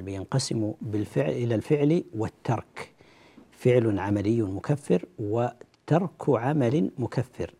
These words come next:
ومثال ذلك ترك الصلاة، وهذا عليه إجماع الصحابة رضوان الله تعالى عليهم،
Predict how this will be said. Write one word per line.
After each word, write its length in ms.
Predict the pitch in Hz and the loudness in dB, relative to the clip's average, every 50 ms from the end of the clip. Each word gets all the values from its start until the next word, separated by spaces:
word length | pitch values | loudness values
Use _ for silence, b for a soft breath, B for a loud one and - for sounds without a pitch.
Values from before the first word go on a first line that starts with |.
| _ | _
ومثال 440 | - 107 131 139 135 208 233 196 147 | -2 0 0 2 2 2 2 2 2
ذلك 360 | 127 160 160 190 - - 165 | 2 2 0 0 0 -2 0
ترك 200 | - 208 - - | 0 -2 -4 -4
الصلاة، 380 | 156 - - 185 185 135 - - - _ _ _ _ _ b b b b b b b b b b b b b b b b b b b _ | -8 -4 -2 -2 0 -2 -4 -6 -12 _ _ _ _ _ b b b b b b b b b b b b b b b b b b b _
وهذا 340 | - 92 110 120 123 123 117 | -4 -2 0 0 2 2 2
عليه 400 | 104 120 123 131 123 135 160 117 | 2 2 0 0 0 0 -2 -2
إجماع 260 | 110 123 117 123 135 | -2 -2 -2 -2 -2
الصحابة 440 | 127 - - 131 - - - 120 104 | -4 -4 -4 -4 -2 -2 -2 -2 -4
رضوان 180 | 107 104 113 | -6 -6 -6
الله 120 | 110 104 95 | -6 -6 -6
تعالى 280 | - - 87 87 82 | -6 -6 -6 -6 -6
عليهم، 380 | 82 82 82 85 80 - - | -6 -6 -6 -8 -10 -10 -14